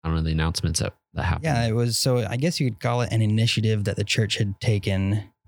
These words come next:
Speaker 2: to change the way missionary work was done, to ch-, kinda change the strategy and the, the way it, we went about it. And they called it hastening the work of salvation. And they had, there was a big broadcast that went out to all the missionaries around the world.
Speaker 1: Mm-hmm.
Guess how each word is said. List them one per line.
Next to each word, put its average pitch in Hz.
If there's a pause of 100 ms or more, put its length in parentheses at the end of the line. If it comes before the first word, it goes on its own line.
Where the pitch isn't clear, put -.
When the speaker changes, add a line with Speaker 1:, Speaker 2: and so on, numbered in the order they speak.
(240)
Speaker 2:
to 107
change 120
the 107
way 104
missionary 101
work 95
was 90 (920)
done, 101 (520)
to 110
ch-, 110
kinda 110
change 104 (160)
the 98
strategy 101
and 98
the, 95
the 101
way 101
it, - (100)
we 101
went 92
about 92
it. 85 (360)
And 101
they 98
called 123
it -
hastening 107
the 92
work 92
of -
salvation. 92
And 95
they 95
had, 92
there 92
was 104
a 104
big 110
broadcast 101
that 101
went 101
out 92
to 101
all 104
the 104
missionaries 101
around 92
the 95
world. 95
Speaker 1:
Mm-hmm. -